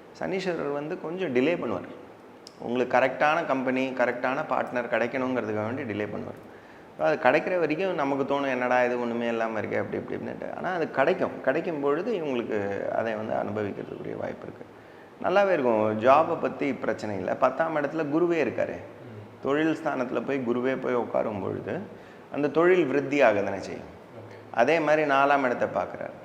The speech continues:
Speaker 2: ஓகே.
Speaker 1: So, இவங்களுக்கு வந்து சுகம் சுகஸ்தானத்தை சனீஸ்வரரும் பார்க்கறாரு, குருவும் பார்க்கறாரு. ஆனா, தொழில் ஸ்தானத்துல குருவே இருக்காரு.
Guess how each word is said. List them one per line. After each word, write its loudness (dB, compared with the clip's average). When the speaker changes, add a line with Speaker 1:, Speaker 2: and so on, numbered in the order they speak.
Speaker 2:
ஓகே. -14
Speaker 1:
So, -4
இவங்களுக்கு 0
வந்து 0
சுகம் 4
சுகஸ்தானத்தை 2
சனீஸ்வரரும் -2
பார்க்கறாரு, 2
குருவும் 0
பார்க்கறாரு. -6
ஆனா, 0
தொழில் 6
ஸ்தானத்துல 0
குருவே 4
இருக்காரு. 0